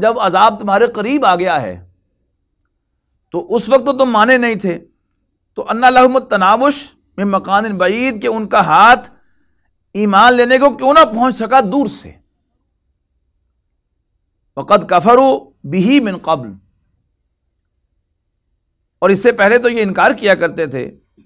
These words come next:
وَيَقْذِفُونَ بِالْغَيْبِ مِن مَّكَانٍ بَعِيدٍ، اور دور سے یہ ظن کے تیر چلایا کرتے تھے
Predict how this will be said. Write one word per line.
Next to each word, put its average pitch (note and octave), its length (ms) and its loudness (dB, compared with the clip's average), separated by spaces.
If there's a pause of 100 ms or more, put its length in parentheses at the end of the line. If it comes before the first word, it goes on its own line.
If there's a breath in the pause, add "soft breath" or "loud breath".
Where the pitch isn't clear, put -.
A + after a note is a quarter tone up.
(120)
وَيَقْذِفُونَ F3 720 -2
بِالْغَيْبِ G#3 380 2
مِن G3 180 -4
مَّكَانٍ F3 500 -2
بَعِيدٍ، D#3+ 340 -6 (680)
اور E3 180 -4
دور B3 280 -2
سے B3+ 120 6
یہ B3+ 120 0 (100)
ظن A3 180 -2
کے B3 160 0
تیر A3 200 -8
چلایا F#3 360 0
کرتے E3+ 240 -6 (100)
تھے G3+ 100 2